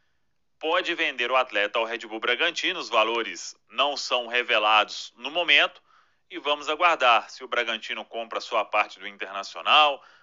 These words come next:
ou se compra uma parte maior e aí envolve o Cruzeiro, mas é fato que o Cruzeiro tem um percentual do jogador e tá de olho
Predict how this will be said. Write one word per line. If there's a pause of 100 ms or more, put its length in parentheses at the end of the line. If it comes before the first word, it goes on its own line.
(120)
ou
se
compra
uma
parte
maior
e
aí (360)
envolve
o
Cruzeiro, (340)
mas
é
fato
que
o
Cruzeiro
tem
um
percentual
do
jogador (300)
e
tá
de
olho